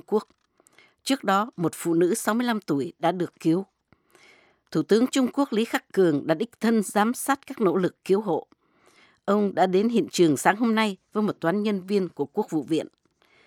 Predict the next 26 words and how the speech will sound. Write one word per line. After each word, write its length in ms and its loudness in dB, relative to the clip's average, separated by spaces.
Chủ 120 -4
tịch 240 2
Trung 240 0
Quốc 200 -2
Tập 180 0
Cận 240 -2
Bình 280 0
yêu 140 0
cầu 320 2
phải 180 -4
dồn 300 2
mọi 280 0
nỗ 180 -2
lực 280 -2
để 100 -4
cứu 260 0
các 180 -6
hành 200 0
khách, 220 -6
đa 180 4
số 360 -2
là 80 0
những 220 0
người 180 2
thuộc 180 -6
lứa 140 0